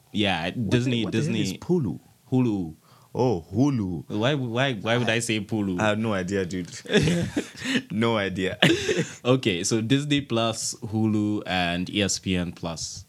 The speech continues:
Speaker 1: Uh, that's, that's, that's going to be, uh, in this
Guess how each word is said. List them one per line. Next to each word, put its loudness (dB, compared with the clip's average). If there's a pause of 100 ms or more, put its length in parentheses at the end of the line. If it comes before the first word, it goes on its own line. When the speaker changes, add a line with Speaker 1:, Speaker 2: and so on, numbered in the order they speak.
Speaker 1:
Uh, -4
that's, -6
that's, -4
that's -4
going -6
to -8
be, -2
uh, -2
in -6
this -6